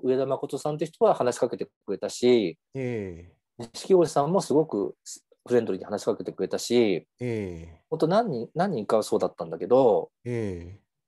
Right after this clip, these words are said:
Speaker 1: 後の人たちは、ま、敵対心は抱かないまでも、ちょっと遠巻きにされてたんですね。
Speaker 2: ああ。
Speaker 1: ま、ほんとにだから、その、それっ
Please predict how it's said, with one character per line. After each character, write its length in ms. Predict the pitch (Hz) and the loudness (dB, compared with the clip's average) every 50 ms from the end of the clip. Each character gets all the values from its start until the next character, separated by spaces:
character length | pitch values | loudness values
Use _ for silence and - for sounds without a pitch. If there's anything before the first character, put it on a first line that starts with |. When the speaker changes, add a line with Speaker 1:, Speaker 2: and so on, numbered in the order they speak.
| _ | _
Speaker 1:
後 280 | - 160 160 - - 180 | -4 -4 -4 -2 -2 0
の 80 | 196 156 | 0 0
人 120 | - 147 139 | -2 -2 -2
た 120 | - 120 | -2 -4
ち 140 | - - 117 | -4 -2 0
は、 340 | 127 131 120 104 101 - - - _ - - _ - | 2 4 4 2 0 -2 -6 -10 _ -20 -20 _ -8
ま、 120 | 135 120 - | -8 -8 -2
敵 220 | - - - - | -2 -4 -4 -2
対 220 | - - 247 269 262 | 4 4 6 6 6
心 400 | - - 156 135 123 110 - - - | 2 0 -2 -2 -2 -2 -6 -6 -2
は 180 | 123 123 113 | 2 2 2
抱 100 | 110 123 - 123 113 | 2 2 0 0 0
か 100 | 151 147 | 0 0
な 80 | 131 117 | 0 0
い 40 | |
ま 120 | 104 104 104 | -2 -4 -4
で 120 | 107 98 | -4 -2
も、 220 | - 147 170 165 - | -2 0 0 0 0
ち 80 | - | -2
ょ 20 | 190 | -4
っ 60 | - | -4
と 100 | - 101 _ | -4 -10 _
遠 140 | - - 214 | 0 0 0
巻 200 | 226 233 220 - | 0 0 -2 0
き 40 | 214 | -2
に 60 | 202 | -2
さ 100 | - 202 | -2 -4
れ 60 | 190 | -6
て 80 | 180 - | -6 -6
た 140 | - 185 143 | -6 -6 -6
ん 60 | 101 | -6
で 60 | - | -10
す 120 | - - - | -16 -16 -14
ね。 300 | 101 110 123 135 151 _ _ _ _ _ _ | -12 -12 -12 -12 -12 _ _ _ _ _ _
Speaker 2:
あ 80 | - 107 | -4 -4
あ。 680 | 107 107 107 98 95 92 90 85 82 78 71 73 76 - _ _ _ _ _ _ _ _ _ _ _ _ | -2 -2 -2 -4 -6 -8 -10 -10 -12 -14 -16 -18 -20 -20 _ _ _ _ _ _ _ _ _ _ _ _
Speaker 1:
ま、 100 | - 110 | -12 -6
ほ 120 | 110 127 131 | -4 -4 -6
ん 60 | 127 | -2
と 120 | - 147 135 | 0 0 0
に 80 | 143 | 2
だ 100 | 135 143 | 2 2
か 100 | - 127 107 | 2 4 2
ら、 80 | 104 - | 2 0
そ 140 | - 104 | 0 -8
の、 460 | 101 104 110 117 107 - - 113 - _ _ _ _ _ _ _ _ _ _ _ _ _ _ _ _ _ _ _ _ _ _ _ _ 480 - - _ _ _ _ _ _ _ _ _ _ _ _ | -8 -6 -4 -4 -2 -2 -4 -6 -8 _ _ _ _ _ _ _ _ _ _ _ _ _ _ _ _ _ _ _ _ _ _ _ _ -20 -20 -20 _ _ _ _ _ _ _ _ _ _ _ _
そ 160 | _ - - 135 | _ -6 -2 0
れ 80 | 165 | 0
っ 60 | 160 | 0